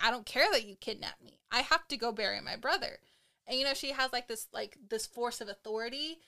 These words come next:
And, like, even to, like, to the army, you know, as they, as they go down and, like, kinda confront them, she's like, "I'm gonna go bury my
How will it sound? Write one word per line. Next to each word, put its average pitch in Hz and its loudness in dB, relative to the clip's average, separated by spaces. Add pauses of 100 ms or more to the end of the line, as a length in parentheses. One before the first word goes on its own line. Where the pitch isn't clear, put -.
(200)
And, 247 -4
like, 240 -6
even 311 -4
to, 302 -2
like, 247 0
to - -8
the 214 -2
army, 220 -4 (260)
you 220 -14
know, 220 -4
as 214 -2
they, 214 -2
as 214 -4
they 208 -4
go 214 -4
down 202 -4
and, 196 -8
like, 196 -6
kinda 208 -10
confront 208 -12
them, 196 -12
she's 196 -10
like, - -6 (260)
"I'm 220 -2
gonna 214 -6
go 190 -2
bury - -8
my 131 -12